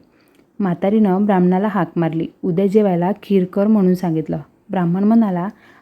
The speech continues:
"आजी, आजी, दूध तर कसं आणू?" तर तेव्हा म्हातारी म्हणाली, "तू काही काळजी करू नको, आता उठ आणि तुला जितक्या गाई म्हशी पाहिजे असतील तितके खुंट पुर,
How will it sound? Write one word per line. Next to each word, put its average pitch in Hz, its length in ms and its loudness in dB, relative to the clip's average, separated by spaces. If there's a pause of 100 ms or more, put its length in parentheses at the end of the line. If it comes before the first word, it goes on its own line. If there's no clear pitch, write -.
"आजी, 185 280 -2
आजी, 202 400 0
दूध 170 240 -2 (180)
तर 208 140 0 (260)
कसं 240 240 -2
आणू?" 214 340 0 (480)
तर 190 140 0 (480)
तेव्हा 202 200 0
म्हातारी 190 380 0
म्हणाली, 202 400 0
"तू 247 180 -4
काही 277 220 -2
काळजी 180 380 0
करू 170 220 -2
नको, 165 340 -4 (420)
आता 208 400 -4
उठ 220 200 4 (320)
आणि 190 300 0 (400)
तुला 190 180 0
जितक्या 185 400 -2
गाई 208 240 2
म्हशी 208 260 0
पाहिजे 202 440 0
असतील 202 400 -4 (840)
तितके 214 560 0 (220)
खुंट 208 320 2
पुर, 190 300 -2